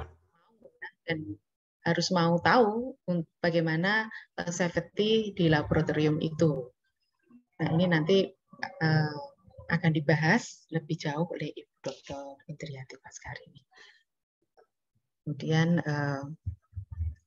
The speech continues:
ini bertanggung jawab dalam penggunaan peralatan, sarana, dan prasarana, prasarana laboratorium. Jadi semua yang akan menggunakan, eh,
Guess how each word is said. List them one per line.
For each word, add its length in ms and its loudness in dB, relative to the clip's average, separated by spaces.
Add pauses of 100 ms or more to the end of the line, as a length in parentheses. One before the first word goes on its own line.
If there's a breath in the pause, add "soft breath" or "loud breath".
(140)
ini 320 2
bertanggung 480 6
jawab 400 6
dalam 240 8
penggunaan 560 2
peralatan, 800 -2
sarana, 560 2
dan 240 0
prasarana, 640 0 (240)
prasarana 640 -2
laboratorium. 880 -2 (880 loud breath)
Jadi 160 2
semua 320 2
yang 80 4
akan 320 4
menggunakan, 640 2 (380)
eh, 340 0